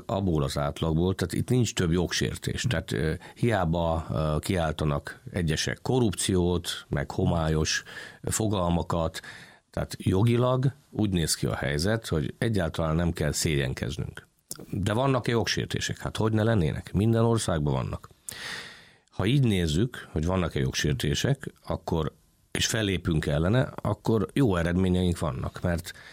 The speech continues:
jelen pillanatban is tizennyolc kartel eljárás van folyamatban. Ez nem azt jelenti, hogy sok van belőle Magyarországon, hanem hogy figyelünk, és több szektorba is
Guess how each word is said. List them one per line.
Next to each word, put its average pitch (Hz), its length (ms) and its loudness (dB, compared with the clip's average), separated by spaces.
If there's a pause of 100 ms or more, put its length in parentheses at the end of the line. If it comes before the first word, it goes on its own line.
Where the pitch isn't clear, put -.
(220)
jelen 120 340 2
pillanatban 82 640 2
is 147 280 2 (440)
tizennyolc 92 680 2
kartel 90 520 0
eljárás 82 600 0
van 80 180 0
folyamatban. 64 720 -2 (760)
Ez 82 120 2
nem 123 120 2
azt 175 180 2
jelenti, 98 320 2
hogy 87 80 0
sok - 300 0
van 90 220 2
belőle 85 320 4
Magyarországon, 82 920 2
hanem 156 340 4
hogy 151 160 0
figyelünk, 110 680 2
és 87 200 0
több 113 220 0
szektorba 76 680 0
is 131 280 2